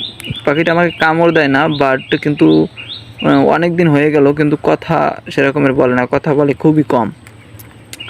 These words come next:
মানুষ দেখলে বা ক্যামেরা ভিডিও করলে সে সময় কোনো কথাই বলে না, একলা একলা থাকলে কথা বলে, কারণ ও তো, আমি ওর ডরটা ঠিকমতো ভাঙাইতে পারিনি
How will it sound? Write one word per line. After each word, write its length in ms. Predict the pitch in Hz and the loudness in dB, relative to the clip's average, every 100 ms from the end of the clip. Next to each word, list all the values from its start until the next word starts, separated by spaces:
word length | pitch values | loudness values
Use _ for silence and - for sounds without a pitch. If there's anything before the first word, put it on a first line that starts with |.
| - - - - | -18 -16 -12 -2
মানুষ 340 | 143 156 160 151 | 0 2 2 2
দেখলে 300 | 156 156 143 | 0 2 0
বা 140 | 139 - | 0 -2
ক্যামেরা 500 | 139 139 143 139 135 - - - 135 127 | -2 0 0 0 -2 -6 -20 -4 0 0
ভিডিও 260 | 139 143 | 2 0
করলে 500 | 135 139 131 135 139 | 2 0 2 0 0
সে 160 | 156 143 | -2 -2
সময় 240 | 147 139 | 0 0
কোনো 160 | 135 151 | 0 -2
কথাই 400 | 147 - 143 135 | -2 -2 0 2
বলে 240 | 127 120 | 2 0
না, 120 | 117 - - - - - - - | -2 -4 -14 -20 -20 -20 -12 -4
একলা 300 | 139 156 143 | -2 0 0
একলা 200 | 147 135 | 0 -2
থাকলে 240 | 135 131 | -2 -2
কথা 240 | 120 120 117 | -2 -2 0
বলে, 160 | 117 | 0
কারণ 360 | - 143 160 165 | -2 -2 0 -2
ও 280 | - 147 143 - | 0 0 0 0
তো, 80 | |
আমি 140 | 147 151 | 0 2
ওর 180 | 143 143 | 0 2
ডরটা 340 | 135 131 139 127 | 0 0 -4 -4
ঠিকমতো 360 | - - 131 135 | -6 -2 0 0
ভাঙাইতে 440 | 123 123 135 - | 0 0 0 -2
পারিনি 400 | 139 131 127 113 | -2 0 0 -2